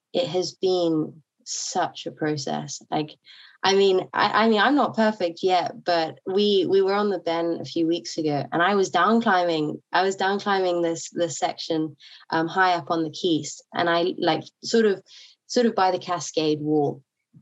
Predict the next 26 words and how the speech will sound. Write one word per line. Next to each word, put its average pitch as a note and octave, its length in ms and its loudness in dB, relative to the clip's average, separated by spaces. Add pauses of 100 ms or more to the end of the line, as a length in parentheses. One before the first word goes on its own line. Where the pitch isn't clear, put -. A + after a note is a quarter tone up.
(260)
And F3+ 160 2
we F3+ 100 4
were E3+ 80 2
daggering E3+ 460 2
down, D3+ 300 2
and D#3+ 100 -4
I D#3 100 -2
was D#3 160 -4
with D#3 180 -2
Hamish E3 320 0
Frost. D3+ 520 -2 (200)
And E3+ 480 2 (200)
I F3 80 -2
looked F3+ 340 -2
at - 60 -10
Hamish D#3 440 -2
and - 80 -4
I D3+ 100 -2
was D#3+ 200 -2
like, C#3+ 220 0 (360)
"I E3 100 -4
can't D#3 500 -2
believe D#3 640 2 (520)
I E3+ 120 2
am D#3 280 0
actually D3+ 680 -2